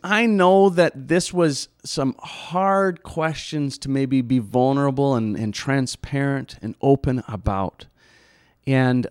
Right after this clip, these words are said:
I think that if you do share these things, you are well on your way to living a really healthy and robust Christian life. So good on you, but don't forget,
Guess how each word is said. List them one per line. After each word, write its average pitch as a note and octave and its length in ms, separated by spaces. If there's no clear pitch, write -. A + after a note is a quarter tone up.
I D#3+ 300
think D#3+ 540
that C3+ 180
if B2 180
you B2 80
do A#2+ 760
share C3 360
these A2+ 260
things, A2+ 280
you D#3+ 100
are D#3 160
well D#3 360
on D3 220
your C3 180
way A#2+ 340
to C3 100
living C3 420
a A#2 80
really A#2+ 640
healthy D#3 760
and A2 360
robust B2+ 840
Christian A#2+ 560
life. G2 480
So D#3+ 200
good G#3 260
on A3+ 280
you, B2 200
but - 180
don't F#3+ 240
forget, D#3+ 500